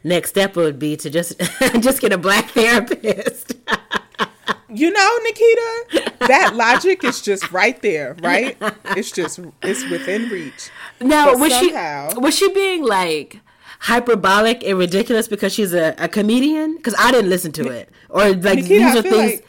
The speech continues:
Speaker 1: these are, like, heartfelt beliefs that she has, like, serious beliefs that she has.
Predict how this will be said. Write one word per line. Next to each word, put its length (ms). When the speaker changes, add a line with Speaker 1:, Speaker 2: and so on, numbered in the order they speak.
Speaker 1:
these 160
are, 80
like, 160
heartfelt 960
beliefs 460
that 160
she 160
has, 320
like, 160
serious 560
beliefs 360
that 120
she 200
has. 420